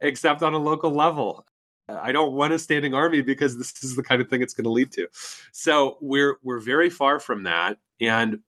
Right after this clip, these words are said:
we're not really talking ge-, and we're almost never talking, even in good faith,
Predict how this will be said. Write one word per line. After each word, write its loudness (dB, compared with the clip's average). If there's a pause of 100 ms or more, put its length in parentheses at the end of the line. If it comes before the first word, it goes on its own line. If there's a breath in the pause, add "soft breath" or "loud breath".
(140)
we're -4
not 2
really -2
talking 0 (460)
ge-, 0
and -2
we're 0
almost -2
never 2
talking, -2
even -4
in -4
good -6
faith, 0